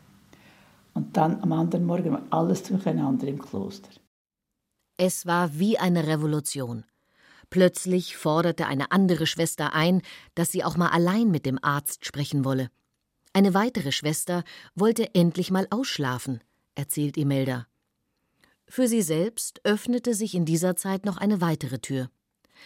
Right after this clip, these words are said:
Speaker 2: Der Rektor der damaligen Theologischen Fakultät in Chur ließ sie als Schwester Imelda für das Studium Tür an Tür mit dem Priesterseminar zu.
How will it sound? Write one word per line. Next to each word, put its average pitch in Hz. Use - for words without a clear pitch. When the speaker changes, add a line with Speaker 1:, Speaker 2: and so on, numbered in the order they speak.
Speaker 2:
Der 214
Rektor 170
der 139
damaligen 170
Theologischen 156
Fakultät 165
in 139
Chur 180
ließ 262
sie 262
als 165
Schwester 202
Imelda 180
für -
das 190
Studium 208
Tür 277
an 151
Tür 185
mit 196
dem 220
Priesterseminar 131
zu. 123